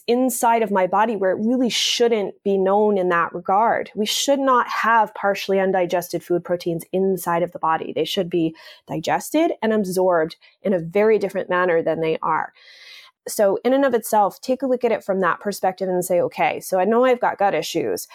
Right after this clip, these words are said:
but what else could be possibly going on underneath the surface?" And don't just get stuck there, because otherwise you can get stuck on a really limited diet that is not providing your body enough food. You can become incredibly frustrated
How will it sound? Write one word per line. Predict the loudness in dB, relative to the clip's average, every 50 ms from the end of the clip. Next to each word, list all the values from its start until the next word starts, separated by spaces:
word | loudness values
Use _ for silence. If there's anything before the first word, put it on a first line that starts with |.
| -20 -20 _ -6
but | -6 -4 -2
what | -2 2 2 2 2 0 0
else | 0 0 0 0
could | -4 -8 -4
be | -4 -4
possibly | -4 -2 -2 -2 -2 -2 -2 -2 -2 0
going | 0 0 0 2 2 0
on | 0 0 0
underneath | -2 0 0 0 0 0 -2 -2
the | -6 -8
surface?" | -4 -2 -2 -2 -2 -2 -2 -2 -2 -4 -4
And | -4 -2 -2 -2 -4 -4 -8 _ -2
don't | -2 0 0 0 0
just | 0 -2 -2
get | -4 -6 -2
stuck | -4 -6 -2 0
there, | 0 0 0
because | 0 -2 -6 -6 -4 -2
otherwise | 0 2 4 4 2 2 0 -2
you | -4 -4
can | -2 -2 -2
get | -2 -2 -4
stuck | -6 -8 -4 -4
on | -2
a | -2 -2
really | -2 -4 -2 -2 0 2 2 2 2 2 2
limited | 2 0 2 0 0 0
diet | 0 0 2 2 2 2 0 0 -2 -2
that | 0 0 0 0 -2
is | -6 -4 -2
not | -2 -2 -2 -4
providing | -8 -8 -4 -2 -2 0 0 0 -2
your | -2 0
body | 0 0 0 0 -2
enough | -2 -2 -2 -4 -6 -10 -20 _ _
food. | -2 0 2 4 4 4 2 0 -2
You | -6 -8
can | -6 -4 -2 -2
become | -2 -2 -2 -2 -2
incredibly | -2 -2 -2 -4 -4 -4 -6 -8
frustrated | -4 -4 -4 -4 -4 -2 0 2 2 4 2 2 0